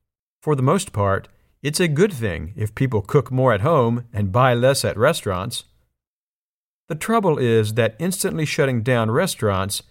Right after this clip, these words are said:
deprives many of a means of paying for essential goods and services. We who still have our jobs, or who have significant assets, need to help shoulder the burden they face,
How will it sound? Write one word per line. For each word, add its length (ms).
deprives 520
many 420
of 140
a 80
means 400
of 120
paying 400
for 280
essential 480
goods 440
and 160
services. 600
We 240
who 160
still 320
have 320
our 160
jobs, 600
or 220
who 180
have 280
significant 560
assets, 640
need 440
to 160
help 220
shoulder 460
the 80
burden 400
they 140
face, 500